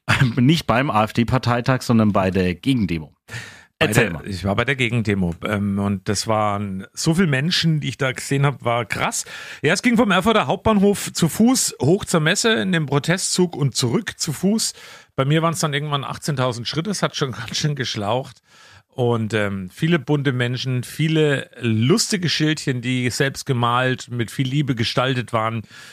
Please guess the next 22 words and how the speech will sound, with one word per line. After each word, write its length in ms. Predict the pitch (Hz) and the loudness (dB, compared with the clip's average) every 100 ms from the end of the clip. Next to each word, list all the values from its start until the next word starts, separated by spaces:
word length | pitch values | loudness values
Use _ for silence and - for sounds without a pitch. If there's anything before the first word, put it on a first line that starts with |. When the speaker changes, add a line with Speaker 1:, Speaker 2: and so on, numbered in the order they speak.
| - _ | -20 _
Speaker 2:
Und, 300 | 117 110 104 | 0 0 2
ähm, 600 | 110 107 101 101 101 98 | 0 0 -2 -4 -8 -12
Tenor 500 | - 123 147 139 123 | -2 0 2 2 2
war, 480 | 101 104 123 127 113 - 110 110 - _ _ | 2 2 2 0 -2 -8 -20 -20 -20 _ _
ja, 440 | 113 101 113 127 90 90 _ - 107 _ _ _ | -4 -2 0 -2 -4 -10 _ -20 -20 _ _ _
lasst 300 | 117 120 - | -6 -4 -2
uns 160 | 147 123 | -2 -2
einfach 540 | 120 92 135 - - _ - - - _ | -4 -4 -4 -6 -8 _ -20 -20 -20 _
die 80 | 127 | -2
Demokratie 640 | 127 131 135 127 120 131 | 0 2 2 0 0 0
erhalten. 540 | 131 107 113 113 110 92 | 2 2 -2 -2 -6 -6
Das 180 | - 107 | -6 -4
würde 160 | 117 113 | -2 -2
ich 20 | |
jetzt 140 | 117 | -2
einfach 200 | 117 113 | -2 -2
mal 120 | 113 101 | -2 -2
so 100 | 104 | -2
sagen. 400 | - 98 113 113 | -2 -2 2 2
Speaker 1:
Mhm. 40 | |
Speaker 2:
Und, 300 | 101 131 101 | 2 -2 -2
ähm, 340 | 101 101 98 | -6 -4 -10